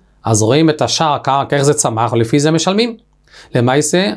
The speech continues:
המפורשים מתמהים שרבי יכל גם למנות את רבי יהושע, שהוא אומר שאם אכלה סמודה משלם, ענובים עומדות ליבוצו, הם מפרשים למה הוא לא פירש זאת. רבי שמואל הוא גם סובר כדתניא.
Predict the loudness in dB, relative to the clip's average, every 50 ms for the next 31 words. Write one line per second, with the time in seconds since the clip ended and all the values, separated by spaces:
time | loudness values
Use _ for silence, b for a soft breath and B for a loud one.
0 | -8 -10 -8 -6 -4 -2 -2 -2 -2 0 0 0 0 0 0 0 0 0 0 2
1 | 2 2 2 0 -2 -2 -2 -2 0 0 2 2 0 0 0 -2 -2 -2 -2 -2
2 | -2 0 0 0 0 0 0 -2 -2 -2 -2 0 0 0 0 2 2 2 2 2
3 | 0 -4 b b b b b b b b -4 -2 0 2 2 2 2 2 2 0
4 | 0 -2 -4 -2 -2 -2 0 0 -2 0 -2 -2 -2 0 0 0 0 0 0 0
5 | 0 0 0 0 0 0 2 0 0 -2 -4 -8 -12 _ _ _ _ _ _ -2
6 | 0 0 0 0 0 0 -2 0 0 0 0 0 0 0 -2 -4 -4 -8 -14 _
7 | _ 0 0 0 0 0 -2 0 0 2 2 2 2 0 0 0 -2 -2 -2 -2
8 | 0 0 -2 -4 -4 -8 B B B B B B B B B B -4 -2 -2 -2
9 | -4 -4 -2 0 2 2 4 2 2 2 2 0 -2 -2 -4 -4 -2 -2 -2 -4
10 | -4 -4 -2 -2 0 -2 -2 -2 -6